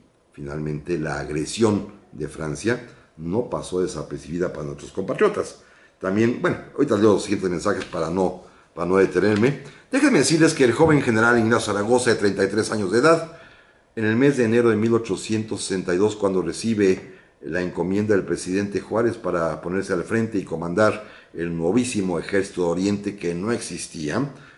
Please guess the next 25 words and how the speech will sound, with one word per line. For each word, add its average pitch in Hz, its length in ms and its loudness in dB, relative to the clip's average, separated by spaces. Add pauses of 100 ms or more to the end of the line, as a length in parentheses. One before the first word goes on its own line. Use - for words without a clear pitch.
había 73 420 -4
que 113 200 0
crearlo 82 680 2 (160)
a 85 160 -8
partir 85 340 -2
de 101 60 0
los 90 120 -2
pocos - 360 -8
soldados 95 400 0
que 85 100 -14
existían 90 540 -6
en 85 160 -6
México 85 300 -8
en 87 80 -6
ese 85 180 -8
momento, 123 540 2 (260)
a 85 180 -8
partir 95 340 -4
fundamentalmente 92 920 -2
del 82 220 -4
reclutamiento 87 760 -4
forzado 95 540 -2
de 85 80 -2
mucha 98 320 -2
gente 107 500 -2